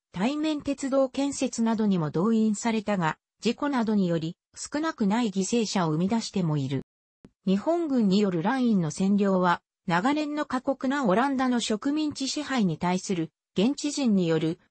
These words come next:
独立運動と母国の国力の低下によりすでに揺らぎ始めていたオランダの植民地支配を終焉させる決定的な一撃なった。日本の敗戦から二日後の千九百四十五年八月十七日、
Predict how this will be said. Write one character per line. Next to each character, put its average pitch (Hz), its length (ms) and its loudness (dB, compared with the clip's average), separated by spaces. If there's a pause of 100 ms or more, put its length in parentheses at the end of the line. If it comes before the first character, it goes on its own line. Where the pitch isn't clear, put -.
独 185 240 -2
立 294 260 -2
運 247 200 2
動 196 180 0
と 190 180 -2
母 240 260 0
国 208 140 0
の 185 100 2
国 240 300 -4
力 214 200 0
の 156 120 -2
低 185 240 -2
下 233 140 -2
に 220 140 2
よ 220 100 2
り 214 120 -2
す 233 140 -6
で 214 140 2
に 156 220 -2 (200)
揺 175 120 2
ら 254 160 2
ぎ 269 120 -4
始 254 240 -4
め 262 140 -2
て 220 140 0
い 180 80 -2
た 165 260 -2 (220)
オ 156 100 0
ラ 196 140 2
ン 269 100 -4
ダ 269 140 -2
の 262 100 -2
植 247 300 -2
民 302 200 -2
地 269 140 -6
支 294 160 -6
配 220 300 2
を 160 80 0
終 214 220 0
焉 262 220 0
さ 220 160 -4
せ 220 140 -2
る 214 80 -2
決 190 260 -4
定 220 200 0
的 208 260 -2
な 185 200 0 (220)
一 226 260 -2
撃 277 300 -2
な 247 100 0
っ 208 60 -4 (140)
た。 - 160 -6 (460)
日 170 100 0
本 311 280 -2
の 294 100 -4
敗 262 280 -4
戦 285 280 -4
か 240 160 -2
ら 226 100 0
二 - 240 -10
日 262 140 2
後 269 160 2
の 254 100 0
千 240 260 2
九 262 280 -4
百 220 260 -4
四 226 280 2
十 180 240 2
五 156 140 -2
年 170 240 0
八 160 300 -4
月 240 300 -2
十 220 260 0
七 - 300 -2
日、 196 420 0